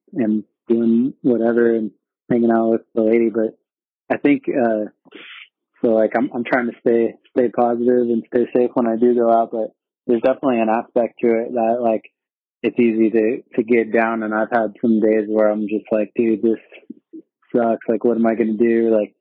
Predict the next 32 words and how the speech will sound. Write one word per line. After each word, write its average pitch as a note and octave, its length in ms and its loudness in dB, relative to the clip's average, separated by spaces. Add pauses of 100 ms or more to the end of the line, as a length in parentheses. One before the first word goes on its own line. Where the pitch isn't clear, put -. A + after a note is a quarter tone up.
(480)
and, A2 240 -2 (100)
and A#2 140 4
that's D3 180 0
okay, D3+ 380 0
you G#2+ 80 -6
know? A#2+ 160 -2 (320)
It's - 100 -16
like, G#2+ 120 0 (460)
it's A#2 100 0
a A2 280 -4
weird A2+ 460 2
thing A#2+ 240 0
that's G#2+ 240 -4
going A2 260 -2
on A2 200 -2
in A2 80 2
the G#2+ 40 -2
world A2 220 2
right A2 160 0
now, A2 220 -2
and G#2+ 240 0
so G#2+ 200 -2 (560)
if G2 120 -2
you're A2 200 4
feeling, A2 600 0
like, G#2+ 380 -2 (680)
kinda A2+ 360 -2
stressed A#2 280 -4
out A#2 200 2
about A2 240 0
it A2+ 100 2
once A2+ 220 -2